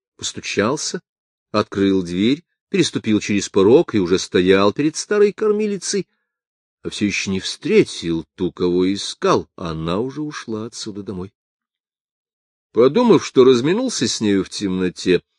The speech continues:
Миддлтон прошел обратно тот же путь, но лишь для нового разочарования. Инесс домой не приходила. Никому не сказав о своем намерении,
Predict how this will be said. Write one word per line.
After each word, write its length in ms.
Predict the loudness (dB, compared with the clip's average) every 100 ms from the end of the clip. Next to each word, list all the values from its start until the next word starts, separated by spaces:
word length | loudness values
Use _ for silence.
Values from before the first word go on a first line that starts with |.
| _ _
Миддлтон 600 | -4 -4 -2 -2 -2 -2
прошел 380 | 0 -2 -2 -2
обратно 480 | 0 0 0 -2 0
тот 220 | 0 0
же 160 | 0
путь, 340 | -4 -4 -8 -12 _ _
но 180 | -8 -4
лишь 320 | 0 0 -2
для 220 | -2 0 2
нового 560 | 2 4 4 4 2
разочарования. 800 | 0 -2 -12 -6 -4 -2 -4 -8 _ _ _ -10
Инесс 640 | -8 -4 -2 -2 -4 -6
домой 400 | -8 -6 -8 -8
не 200 | -8 -10
приходила. 720 | -12 -20 _ -14 -8 -8 -8 _ _ _ _ _ _ _ _ _ _ _ _ _ _ _ _ -20 -20 -20
Никому 480 | -6 -4 2 4 4
не 140 | 4 2
сказав 540 | 4 2 6 4 4
о 60 | 0
своем 380 | 2 2 4
намерении, 560 | 0 -2 0 0 -2 -4